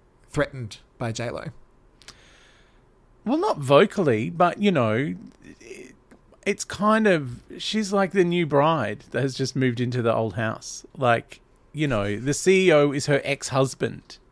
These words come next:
Speaker 2: And I know she left on her terms, but it's difficult to see the ex-husband utilizing
Speaker 1: Ex-husband.
Speaker 2: all, <laughs> all of your, uh,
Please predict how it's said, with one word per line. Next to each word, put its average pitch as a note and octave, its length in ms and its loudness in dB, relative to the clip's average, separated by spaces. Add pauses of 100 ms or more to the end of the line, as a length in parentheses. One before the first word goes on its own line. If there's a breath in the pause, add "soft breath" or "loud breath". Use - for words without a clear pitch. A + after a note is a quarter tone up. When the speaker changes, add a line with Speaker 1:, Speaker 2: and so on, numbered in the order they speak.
(260)
Speaker 2:
And A#2+ 760 -2 (120)
I C3 80 -2
know C#3+ 180 2
she C3+ 240 -2
left C3 260 0
on A2+ 100 -2
her C3+ 260 2
terms, A2 640 -6 (500 soft breath)
but E3 120 4
it's F3 180 -2
difficult G3 560 0
to F3+ 100 -4
see B2+ 560 0
the C3+ 180 -4
ex-husband A#2 760 -4 (280 soft breath)
utilizing B2 800 0 (160)
Speaker 1:
Ex-husband. G#3+ 720 -4 (160)
Speaker 2:
all, D#3+ 320 4
<laughs> - 200 -2
all A#3+ 260 6
of A#3 120 -4
your, D3 380 4
uh, A#2+ 360 4